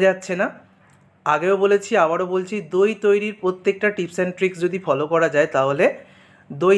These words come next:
যে কোনো পাত্রে একদম পারফেক্টলি তৈরি হবে। আর দই কিন্তু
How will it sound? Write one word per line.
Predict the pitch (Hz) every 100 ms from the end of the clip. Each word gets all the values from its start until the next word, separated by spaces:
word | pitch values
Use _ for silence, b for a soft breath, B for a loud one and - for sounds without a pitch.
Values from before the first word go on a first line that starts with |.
| 165
যে | 170
কোনো | 180 190
পাত্রে | 185 175 190
একদম | 180 196 190
পারফেক্টলি | 156 - 165 175 180
তৈরি | 160 165 170
হবে। | 180 208 208
আর | - - b b b b b -
দই | 139 160 156
কিন্তু | 160 151